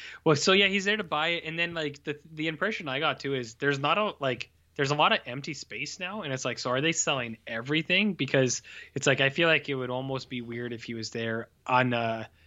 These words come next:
unsolicited, but, like, he know, like, the bishop knows who he is and stuff like that, so he shows up to buy the chest, and, uh, I, I, it seems like there's other stuff there, so I think the church is having a going out of business sale,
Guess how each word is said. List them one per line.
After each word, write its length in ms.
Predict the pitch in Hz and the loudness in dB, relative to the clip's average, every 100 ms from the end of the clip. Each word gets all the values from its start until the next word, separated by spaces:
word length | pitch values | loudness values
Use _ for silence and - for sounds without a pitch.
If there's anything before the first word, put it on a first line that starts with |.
| _ _ _ _ _ _ _ - - - | _ _ _ _ _ _ _ -20 -20 -4
unsolicited, 840 | 143 139 - 120 127 - 117 110 107 | 0 0 0 0 0 0 -4 -6 -2
but, 120 | 123 | 0
like, 140 | 127 | 0
he 140 | - 175 | 2 2
know, 180 | 170 175 | 2 2
like, 300 | 147 131 - | 2 0 -2
the 60 | |
bishop 400 | 131 156 156 147 | -2 0 0 -2
knows 320 | 131 127 131 - | -4 -2 -2 -4
who 100 | 127 | -8
he 220 | 117 110 | -8 -8
is 200 | 110 107 | -8 -8
and 120 | 101 | -10
stuff 280 | - 104 - | -12 -12 -12
like 160 | 101 - | -14 -12
that, 260 | 104 107 - - - - | -10 -10 -12 -20 -20 -14
so 140 | - 127 | -2 2
he 100 | 165 | 4
shows 340 | - 190 160 | 8 8 8
up 200 | 151 147 | 4 2
to 80 | 147 | -4
buy 180 | 135 127 | -2 -2
the 100 | 117 | -4
chest, 500 | - 123 117 - - | -4 -2 -2 -6 -12
and, 200 | 117 113 | -12 -10
uh, 320 | 113 113 117 - - - - | -6 -6 -8 -12 -20 -20 -4
I, 60 | 160 | 0
I, 320 | 156 165 170 175 | 4 4 2 0
it 120 | 165 | -4
seems 220 | - 202 | -2 0
like 140 | 185 143 | 2 2
there's 180 | 147 135 | 0 0
other 200 | 135 127 | -2 -2
stuff 260 | - 113 - | -4 -8 -10
there, 120 | 113 | -6
so 120 | - | 0
I 60 | 139 | 2
think 220 | 165 156 | 2 0
the 60 | 151 | 2
church 280 | 151 147 | 4 2
is 80 | 143 | 2
having 260 | 139 135 127 | 2 2 0
a 40 | |
going 280 | 117 131 127 | -2 0 0
out 140 | 123 | 0
of 80 | 120 | -2
business 360 | 117 117 117 107 | -6 -8 -8 -6
sale, 400 | - 104 107 | -6 -6 -10